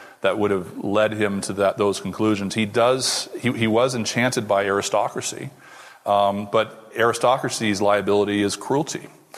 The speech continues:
Um, and so given his belief in the fall, um, he, he was not an aristocrat for government,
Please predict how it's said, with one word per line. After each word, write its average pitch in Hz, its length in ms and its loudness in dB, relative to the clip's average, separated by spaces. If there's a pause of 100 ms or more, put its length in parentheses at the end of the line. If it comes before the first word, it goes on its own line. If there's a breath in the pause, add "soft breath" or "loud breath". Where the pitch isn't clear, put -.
(420 loud breath)
Um, 95 240 2
and 101 80 -6
so 107 120 0
given 113 520 0 (1040 loud breath)
his 104 240 -2
belief 104 320 0
in 107 80 -2
the 92 100 -4
fall, 110 640 0
um, 92 540 2 (960)
he, 104 220 -2
he 107 120 -2
was 98 100 0
not 107 160 2
an 101 80 -4
aristocrat 101 680 0 (380 loud breath)
for 107 120 -4
government, 107 540 0